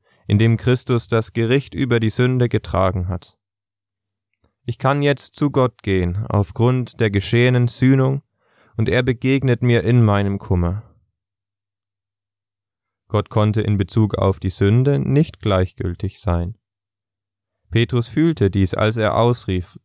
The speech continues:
"Gehe von mir hinaus, denn ich bin ein sündiger Mensch."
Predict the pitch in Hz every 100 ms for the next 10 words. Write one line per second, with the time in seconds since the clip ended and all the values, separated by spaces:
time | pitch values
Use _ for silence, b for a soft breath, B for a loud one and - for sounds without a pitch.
0 | _ - 117 123 120 - 117 120 120 113
1 | 104 110 120 113 110 113 - 107 98 98
2 | - 110 117 117 120 104 85 90 - -